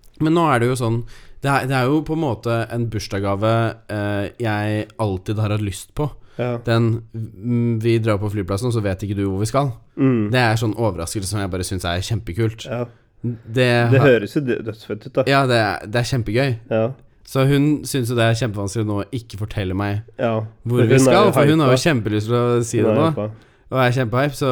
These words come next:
Speaker 1: å bare, eh, spør gang på gang, ja, men hvis, vil du at jeg skal si det, liksom? Jeg bare,
Speaker 2: <laughs>
Speaker 1: nei, ikke, ikke si det. Men det har jo gjort nå at hun har blitt så bestemt på at hun ikke skal si det, at jeg får jo ikke vite hvert f-, altså, vi, før vi er på flyplassen.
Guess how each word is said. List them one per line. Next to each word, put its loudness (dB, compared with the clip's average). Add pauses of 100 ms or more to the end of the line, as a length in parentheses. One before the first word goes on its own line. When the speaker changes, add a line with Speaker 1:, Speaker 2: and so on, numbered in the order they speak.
Speaker 1:
å -2
bare, 2 (220)
eh, -14
spør 2
gang 2
på -2
gang, 0 (140)
ja, -4
men -2 (200)
hvis, 2
vil -2
du 0
at 0
jeg 0
skal -2
si -2
det, -4
liksom? -2
Jeg -2 (100)
bare, 0
Speaker 2:
<laughs> 0
Speaker 1:
nei, 0 (120)
ikke, -6 (840)
ikke -4
si -2
det. 0
Men 0
det 0
har 0
jo 0
gjort -16
nå -2
at -6
hun -4
har -4
blitt -6
så -6
bestemt -6 (320)
på -6
at -6
hun 0
ikke -2
skal -6
si -4
det, -4
at -8 (360)
jeg 0
får -4
jo -4
ikke -4
vite -4 (340)
hvert -2
f-, -10
altså, -2
vi, 0 (100)
før -2
vi 0
er 0
på -4
flyplassen. -4